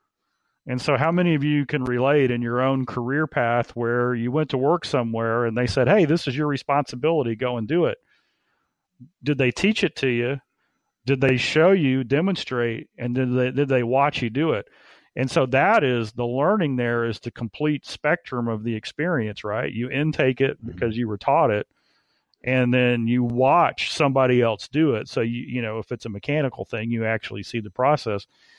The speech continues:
Speaker 1: and then they watch you do it. Uh, so I, I love what Amber says here. You know, you learn.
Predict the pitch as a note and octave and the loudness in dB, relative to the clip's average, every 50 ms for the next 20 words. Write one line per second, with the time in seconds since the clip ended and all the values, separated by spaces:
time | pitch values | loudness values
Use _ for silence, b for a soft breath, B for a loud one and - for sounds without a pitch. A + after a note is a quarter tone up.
0 | b b b b b B2 C#3 D#3+ F3+ E3+ D3 D3 F3 A3 F#3+ D3 D3 D3 D3+ E3 | b b b b b 0 2 4 4 4 4 4 4 4 4 4 4 4 4 2
1 | - - - C#3+ E3 F#3 E3+ C3 A#2+ C#3+ F3+ B3 A3 - - - _ _ _ _ | 0 0 -2 0 0 0 0 0 0 0 0 0 0 -4 -8 -12 _ _ _ _
2 | _ _ _ _ _ _ _ _ - A2+ A#2 A#2 A#2+ A#2 A#2 A2+ G#2 - - D3 | _ _ _ _ _ _ _ _ -8 -4 -2 -2 0 0 -2 -4 -6 -4 -2 0
3 | B2 B2+ C3 C3+ C3 - B2 C3 B2+ B2 C3 C3+ C#3 C#3 C3 A#2+ A#2 A#2+ A#2 A2+ | 2 4 4 2 2 2 2 2 2 4 4 4 4 4 2 0 0 -2 -2 -2
4 | - - A#2+ B2 B2+ A#2+ A2+ A2+ G#2 - - A#2 B2+ D3 C3+ - A#2 G#2 G2 G2 | -4 -4 -2 -2 -2 -2 -4 -6 -6 -4 -4 -2 -2 -2 -4 -6 -6 -6 -6 -10
5 | G#2 A2 A2 G#2+ G#2 G#2+ G#2+ A#2 A#2+ A#2+ A2+ A2+ A#2 B2 C#3 D3 D3+ C#3+ B2 A2+ | -10 -8 -6 -6 -6 -4 -2 -2 -2 -2 -2 -2 -2 0 2 2 2 2 0 0
6 | G#2+ G#2+ | -2 -6